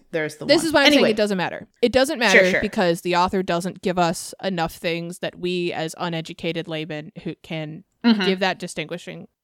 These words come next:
Speaker 2: characteristic. And also, it doesn't matter for our discussion.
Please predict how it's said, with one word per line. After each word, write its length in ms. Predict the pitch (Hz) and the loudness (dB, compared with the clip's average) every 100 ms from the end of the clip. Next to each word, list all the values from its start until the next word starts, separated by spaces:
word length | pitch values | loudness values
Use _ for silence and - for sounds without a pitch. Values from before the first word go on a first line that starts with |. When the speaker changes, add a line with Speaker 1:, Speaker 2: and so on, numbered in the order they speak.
| _ | _
Speaker 2:
characteristic. 540 | 190 170 170 - - - | -8 -6 -8 -10 -14 -4
And 100 | 220 | 0
also, 280 | 330 247 202 - - - | 2 0 -2 -8 -20 -20
it 100 | - | -2
doesn't 300 | 269 262 233 | 0 0 -2
matter 340 | 190 175 - - | -4 -4 -4 -12
for 140 | 165 | -10
our 60 | 151 | -8
discussion. 560 | - - - - - | -10 -10 -12 -14 -20